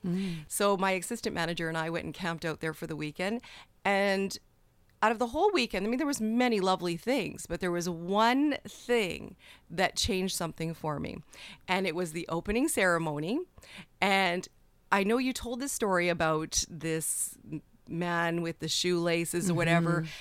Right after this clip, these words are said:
Speaker 2: and every one of us were given this string when we came in. So you're holding this string and you're, you know, you're talking about this, you're telling this story,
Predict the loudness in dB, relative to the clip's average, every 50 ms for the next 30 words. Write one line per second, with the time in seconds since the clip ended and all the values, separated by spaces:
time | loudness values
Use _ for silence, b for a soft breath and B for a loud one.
0 | B -4 -2 0 2 2 2 4 4 4 4 4 4 2 2 2 2 0 0 0
1 | 0 0 0 2 0 0 0 -2 -2 -2 -4 -4 0 0 2 2 2 2 0 -2
2 | -6 -8 -8 -4 -2 -2 0 0 0 0 0 0 0 0 0 -2 -4 -6 -10 -14
3 | -20 -14 -8 -4 -2 -2 0 0 0 0 0 -2 -4 -6 -12 -18 _ _ _ -20
4 | -20 -20 -20 _ _ -6 -2 0 0 0 0 -2 -2 -2 -4 -2 0 2 4 4
5 | 4 4 4 2 0 -2 -2 -4 -2 -2 0 0 2 2 2 2 0 0 -4 -6
6 | -6 -4 -2 -2 0 0 -2 -2 -2 -4 -4 -2 0 0 -2 -2 -4 -4 -4 -2
7 | 0 0 0 0 -2 -6 -6 -6 -4 -4 -4 -6 -8 -10 -8 -6 -4 0 0 0
8 | 2 0 0 0 0 0 0 0 0 -2 -4